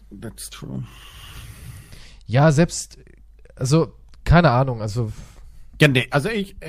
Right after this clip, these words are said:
Speaker 1: ich will nicht, dass, wenn sie sich hinsetzt, dass man dann hier den Slip sieht oder so. Das ist,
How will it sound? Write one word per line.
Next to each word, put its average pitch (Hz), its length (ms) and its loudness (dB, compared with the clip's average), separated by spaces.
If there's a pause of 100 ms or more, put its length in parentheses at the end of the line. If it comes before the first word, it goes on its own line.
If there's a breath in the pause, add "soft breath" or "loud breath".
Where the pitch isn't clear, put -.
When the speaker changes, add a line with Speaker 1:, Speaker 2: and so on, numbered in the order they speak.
(160)
Speaker 1:
ich 175 260 -6
will 143 120 0
nicht, 151 380 -2
dass, 139 360 -8
wenn 127 120 -8
sie 120 120 -10
sich 113 180 -16
hinsetzt, 151 540 -4
dass 127 100 -4
man 123 180 0
dann 120 200 0
hier 110 160 -2
den 101 160 -6
Slip - 320 -10
sieht 123 200 -2
oder 123 200 -2
so. 120 200 -6
Das 107 220 -8
ist, - 140 -10